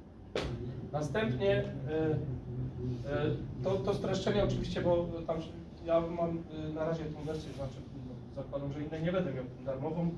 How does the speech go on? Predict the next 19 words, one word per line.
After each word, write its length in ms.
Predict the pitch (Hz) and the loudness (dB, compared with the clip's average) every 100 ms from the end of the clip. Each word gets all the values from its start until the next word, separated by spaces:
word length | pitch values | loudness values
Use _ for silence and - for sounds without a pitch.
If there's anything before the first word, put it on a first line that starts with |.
| - - - - - 135 | -4 -8 -12 -16 -12 -6
więc 160 | 151 147 | -4 0
tam 100 | 160 | 0
mam 140 | 160 | 2
ograniczoną 580 | 156 160 160 - 170 165 | 2 2 2 2 2 4
liczbę 340 | 165 160 160 151 147 | 4 4 4 4 -2
słów, 300 | - 196 185 | -4 -2 2
więc 220 | 175 170 | 4 4
tutaj 220 | 165 165 | 2 -2
zadałem 320 | 160 165 160 | 2 6 6
mu 100 | 160 | 8
jeszcze 260 | 170 165 165 | 6 6 0
kilka 280 | 175 170 170 | -2 -2 0
dodatkowych 520 | 156 151 - 180 185 | 2 0 0 0 2
pytań 340 | 185 180 175 165 | 0 0 0 0
po 220 | - 147 | -4 -8
to, 60 | |
żeby 140 | 143 135 | -6 -6
go 60 | 135 | -2
gar-, 280 | 147 160 | 0 2